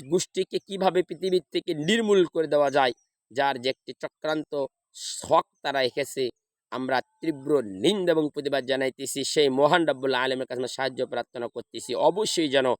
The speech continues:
আল্লাহ রাব্বুল আলামিন অচিরেই ওই জাতি, ওই গোষ্ঠীকে পৃথিবীতে এমন একটি শিক্ষা দেবে, যে শিক্ষার কারণে স্বর্ণের অক্ষরে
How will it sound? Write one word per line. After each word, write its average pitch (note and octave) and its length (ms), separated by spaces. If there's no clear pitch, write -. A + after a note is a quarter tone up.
আল্লাহ C#3 300
রাব্বুল C3 280
আলামিন B2+ 420
অচিরেই F3+ 600
ওই E3 240
জাতি, D3 600
ওই G3 180
গোষ্ঠীকে D#3 760
পৃথিবীতে G#3 560
এমন G#3+ 300
একটি D#3 320
শিক্ষা - 400
দেবে, B2+ 320
যে B2+ 160
শিক্ষার C#3 440
কারণে F3+ 420
স্বর্ণের F3 480
অক্ষরে E3 680